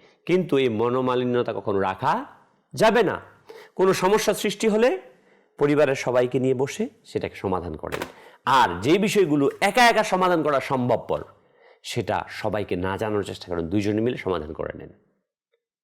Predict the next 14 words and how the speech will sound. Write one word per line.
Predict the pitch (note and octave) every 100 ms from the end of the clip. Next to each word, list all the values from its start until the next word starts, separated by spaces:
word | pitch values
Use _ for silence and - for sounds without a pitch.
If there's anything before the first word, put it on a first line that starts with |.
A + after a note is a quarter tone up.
| _ -
আল্লাহ | G#2 F#2
সুবহানাহু | - F#2+ F2 G#2 A2+
ওয়া | G#2+
তাআলা | A2+ A2 B2 F3+ - _ _ _ _ _ _ -
আমাদের | F#2+ F2+ E2+ E2+
মাঝে | D#2+ D#2 - B2 C3+ _ _ _ - F2
ভালোবাসার | F2 G2+ G2+ G2 - F#2+
বন্ধন | E2+ E2+ F2+ E2+ F#2+ A2+ - _ _ _ _ _ _ -
অটুট | A2+ B2 A#2+ -
রাখুক, | A2 - B2 - _ _ _ _ _
সুন্দর | - - B2 A2+ A2
সুখী | F#2 G#2 G#2+ G#2
পরিবার | G#2 G#2 G2 G2 G#2+ - _ _ _ - G2
বিনির্মাণে | A#2+ E3+ D#3 A#2+ F#2+ A2+